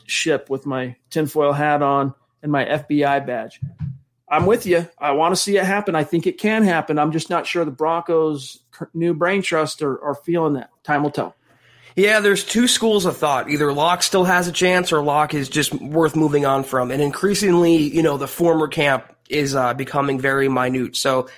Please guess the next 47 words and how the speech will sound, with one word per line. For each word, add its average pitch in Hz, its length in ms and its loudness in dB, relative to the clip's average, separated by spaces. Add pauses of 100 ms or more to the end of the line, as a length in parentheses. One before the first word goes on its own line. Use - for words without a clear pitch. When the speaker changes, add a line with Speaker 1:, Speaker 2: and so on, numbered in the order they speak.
(180)
Speaker 2:
I 165 180 2
still 196 240 2
think 196 340 0
there's 160 200 0
some 156 280 0
left 147 220 0
to 147 60 -2
salvage 151 440 0
with 156 160 -6
Locke. 160 280 2
I 143 140 0
do 165 180 0
believe 170 400 2
Peyton, 170 440 -2 (120)
uh, 110 340 0 (140)
agrees 156 400 -2
with 170 180 -2
that 156 420 0
mindset, 151 580 0
at 143 80 -4
least, 147 480 -6
you 156 80 2
know, 135 140 -2
incrementally. 175 720 2 (280)
Like 143 200 -2
Chad 165 260 0
said, 170 160 0
though, 135 80 0
we 151 140 2
don't 170 240 2
know 156 180 4
yet 147 220 2
on 139 140 0
January 143 440 0
twenty-seventh. 139 640 -4
Give 170 160 0
it 196 80 4
a 202 60 0
few 196 180 -4
weeks 170 220 0
and 147 80 -4
we'll 135 80 -2
have 135 160 -2
a - 20 -12
clearer 135 300 -2
picture 131 280 -4
forming 127 460 -2